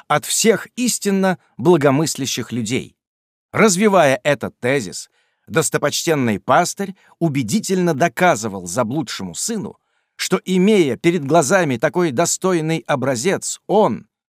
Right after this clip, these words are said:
Самуэль Уэллер, сделается рано или поздно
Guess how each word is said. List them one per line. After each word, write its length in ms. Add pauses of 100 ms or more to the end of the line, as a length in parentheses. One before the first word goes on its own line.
(140)
Самуэль 540
Уэллер, 500 (220)
сделается 680
рано 380
или 280
поздно 480